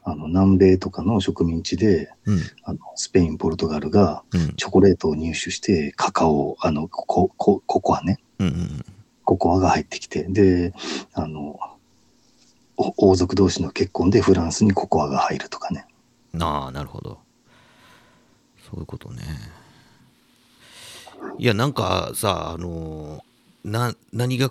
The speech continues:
Speaker 2: 悲しくて、その、なんかこう、種を焦がして、砕いて、それをこう、煎じて飲むことになったんやろって、まあ、僕前から思っててんけどさ。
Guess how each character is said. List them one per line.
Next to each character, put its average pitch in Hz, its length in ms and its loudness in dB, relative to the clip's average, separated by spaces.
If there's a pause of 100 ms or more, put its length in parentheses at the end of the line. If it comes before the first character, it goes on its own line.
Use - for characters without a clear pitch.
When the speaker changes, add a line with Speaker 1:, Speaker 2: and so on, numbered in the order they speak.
Speaker 2:
悲 160 200 4
し - 100 -2
く 127 180 -4
て、 101 220 2
そ 95 100 -2
の、 92 160 0
な 92 140 0
ん - 20 -2
か - 100 -12
こ 85 180 -10
う、 - 80 -6
種 113 400 4
を 101 100 4
焦 95 240 -2
が 101 160 -2
し - 180 -8
て、 82 560 -6
砕 98 300 0
い 90 100 -6
て、 82 300 -10
そ - 160 -6
れ 92 120 -2
を 87 180 -4
こ 85 340 -6
う、 - 20 -10
煎 95 300 -2
じ 87 160 -4
て - 340 -14
飲 82 180 -8
む 85 400 -6 (100)
こ 101 100 -2
と 87 120 -2
に 78 60 -8
な 71 100 -12
っ - 40 -16
た 98 140 -4
ん - 20 -2
や 87 80 -4
ろ 80 120 -6
っ - 40 -10
て、 - 160 -16
ま 85 140 -6
あ、 78 40 -12
僕 85 240 -12
前 95 200 -4
か 98 100 -4
ら 95 100 -4
思 95 160 -6
っ - 20 -18
て 104 140 -6
て - 100 -12
ん - 60 -18
け - 100 -16
ど - 140 -16
さ。 - 440 -14